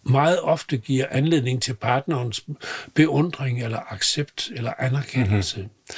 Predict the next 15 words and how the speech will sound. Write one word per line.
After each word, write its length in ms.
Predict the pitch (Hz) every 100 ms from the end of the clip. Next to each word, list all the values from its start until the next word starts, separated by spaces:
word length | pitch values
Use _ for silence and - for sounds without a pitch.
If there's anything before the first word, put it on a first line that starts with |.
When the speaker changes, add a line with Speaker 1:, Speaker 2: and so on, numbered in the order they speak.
| - - - - - -
Speaker 1:
Og 480 | 156 135 120 117 110 -
det 100 | 196
er, 40 |
hvad 140 | 180 151
jeg 160 | 147 170
har 100 | 165
oplevet 420 | 151 160 135 117
i 80 | 120
mit 200 | 139 165
arbejdsliv. 640 | 127 139 151 123 110 95 - - - - -
Og 200 | 135 147
det 80 |
skal 160 | - 202
jo 120 | 180
erstattes 880 | 156 143 - 180 208 208 - -